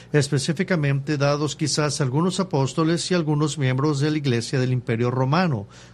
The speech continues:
durante ese tiempo. Y sabemos que eran idiomas y no simplemente balbuceos, porque en Hechos dos, versículo seis, se indica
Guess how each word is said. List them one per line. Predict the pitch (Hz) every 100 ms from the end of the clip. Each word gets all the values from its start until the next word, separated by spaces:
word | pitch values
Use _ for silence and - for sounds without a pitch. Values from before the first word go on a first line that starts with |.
| -
durante | 131 131 120
ese | 135 135 147 139 139 - - -
tiempo. | - 156 180 131 104 - - - - - - -
Y | 156
sabemos | - 147 175 208 -
que | 190
eran | 190 175
idiomas | 147 160 196 143 147 143
y | 156
no | 147
simplemente | 147 - 180 175 151 160 185 180 131 135
balbuceos, | 135 135 139 131 - 175 160 113 - - - - - -
porque | - 147 139 139
en | 135
Hechos | 180 190 190 156
dos, | 139 123 131 - -
versículo | 131 131 - 151 175 175
seis, | - 123 120 151 - - - - - - - - - -
se | - - 147
indica | 135 131 127 196 185 131 139 147